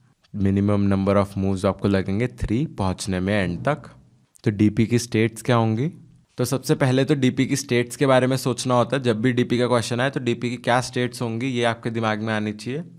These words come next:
तो क्या स्टेट हो सकती है? अगर आप ith पोजीशन पे हो तो ith पोजीशन में कितनी मूव्स में आप एंड तक पहुंच सकते हो, ये हो सकती है। या फिर ith पोजीशन पे हो, ith पोजीशन पे पहुंचने के लिए आपको minimum number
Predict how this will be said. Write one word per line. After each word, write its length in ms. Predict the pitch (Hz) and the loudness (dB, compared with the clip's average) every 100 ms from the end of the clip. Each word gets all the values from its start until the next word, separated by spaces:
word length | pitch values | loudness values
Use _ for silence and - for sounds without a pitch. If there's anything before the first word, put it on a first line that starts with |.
| - | -12
तो 60 | |
क्या 200 | - 139 | 2 2
स्टेट 320 | 139 - 135 | 2 0 -2
हो 60 | 123 | -2
सकती 340 | 104 98 - | -6 -12 -8
है? 180 | 104 131 156 - _ _ | -6 -6 -10 -20 _ _
अगर 200 | 104 113 | 0 2
आप 180 | 123 - | 2 2
ith 360 | 113 117 123 123 | 2 2 0 -2
पोजीशन 440 | 127 113 - 123 | -4 -4 -4 -6
पे 120 | 107 135 | -4 -4
हो 240 | 131 95 - _ _ | -4 -6 -16 _ _
तो 60 | 107 | 2
ith 280 | 104 117 117 | 4 2 2
पोजीशन 380 | 123 113 120 123 | -2 -2 -2 -4
में 160 | 127 | -4
कितनी 360 | 127 123 131 147 | -4 -6 -2 0
मूव्स 340 | 143 135 120 131 | 0 0 -2 -2
में 80 | |
आप 180 | 135 131 | 0 2
एंड 200 | 127 120 | 0 0
तक 180 | 123 127 | -2 -4
पहुंच 240 | 117 117 117 | -4 -4 -4
सकते 360 | 113 - - | -8 -8 -4
हो, 100 | 104 | -4
ये 200 | 92 101 | -4 -2
हो 120 | 127 120 | -2 -2
सकती 380 | 120 120 - | -6 -8 -4
है। 220 | 104 127 151 | -2 -4 -2
या 100 | 110 | -2
फिर 200 | 104 135 | 0 0
ith 320 | - 120 135 135 | 2 2 2 0
पोजीशन 440 | 135 123 120 131 123 | -2 0 0 -2 -2
पे 100 | 127 | 0
हो, 320 | 156 120 - - - | 0 0 -4 -18 -2
ith 360 | 113 120 135 - | 0 2 0 -2
पोजीशन 480 | 127 113 110 120 113 | -4 -2 -2 -4 -4
पे 160 | 104 165 - - | -4 -4 -6 -6
पहुंचने 420 | 117 117 - 120 | -2 0 0 -2
के 80 | 113 | 0
लिए 100 | 123 | 2
आपको 240 | 143 - 143 | 2 2 0
minimum 380 | 120 120 123 120 | 2 2 2 2
number 240 | 113 113 | 2 4